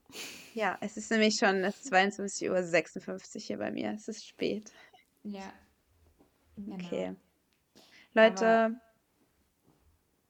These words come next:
Speaker 1: Ich
Speaker 2: Ja?
Speaker 1: wollte, wolltest du was sagen?
Speaker 2: Nein, mach du. <laughs>
Speaker 1: Was für ein holpriges Ende. Leute, ich wünsche euch eine gute Nacht, einen guten Morgen, wann auch immer ihr das gerade hört. Ich hoffe, ihr konntet was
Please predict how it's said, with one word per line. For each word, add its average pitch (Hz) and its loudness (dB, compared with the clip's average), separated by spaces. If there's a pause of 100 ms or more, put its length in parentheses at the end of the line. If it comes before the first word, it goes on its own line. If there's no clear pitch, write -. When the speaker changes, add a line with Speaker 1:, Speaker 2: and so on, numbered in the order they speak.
(460)
Speaker 1:
Ich 190 -6
Speaker 2:
Ja? 170 -12
Speaker 1:
wollte, 196 -2
wolltest 190 -2
du 196 -4
was 190 -4
sagen? 202 0 (220)
Speaker 2:
Nein, 170 -12
mach 180 -16
du. 196 -18 (100)
<laughs> - -16 (680)
Speaker 1:
Was 262 0
für 208 -2
ein 208 4
holpriges 196 0
Ende. - -2 (580)
Leute, 214 4 (540)
ich 196 -10
wünsche 208 0
euch 196 2
eine 196 -2
gute 196 -6
Nacht, 208 0
einen 196 -6
guten 180 -8
Morgen, 196 0
wann 180 -4
auch 180 -12
immer 185 -8
ihr 180 -6
das 180 -8
gerade 175 -8
hört. 220 4
Ich 214 -10
hoffe, 202 -4
ihr 185 -2
konntet 185 -8
was 175 -6